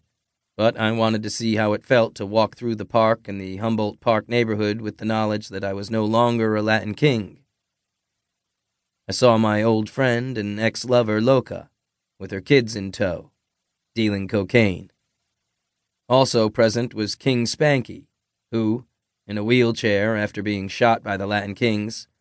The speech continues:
was dealing cocaine for the nation. Spanky called out, "Once a king, always a king,"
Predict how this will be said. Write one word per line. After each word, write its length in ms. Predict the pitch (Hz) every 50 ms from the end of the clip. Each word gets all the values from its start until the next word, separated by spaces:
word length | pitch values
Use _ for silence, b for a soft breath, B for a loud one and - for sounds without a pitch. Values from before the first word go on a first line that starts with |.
| _ _ _ _ _ _
was 160 | - 98 95
dealing 340 | 107 120 117 113 110 110 110
cocaine 600 | - 127 117 113 110 - 156 147 131 113 104 101
for 120 | 107 110
the 100 | 101 101
nation. 480 | 101 107 101 95 95 - - 85 - - _ _ _ _ _ _ _ _ _ _ _ _ _ _ _ _ _ _ _ _ _ _ _ _ _ _ _ _ -
Spanky 440 | - - 143 143 139 135 - 131 110
called 300 | - 131 123 120 117 117
out, 340 | 117 113 110 107 104 - _ _ _ _ _ _ _ _ _ _ _ _ _ _ _ _ _
"Once 240 | - 127 131 127 -
a 40 | 135
king, 440 | - - 165 160 156 160 156 151 151
always 400 | 165 175 185 180 170 170 143 143
a 40 |
king," 460 | 139 - 156 143 135 120 110 95 -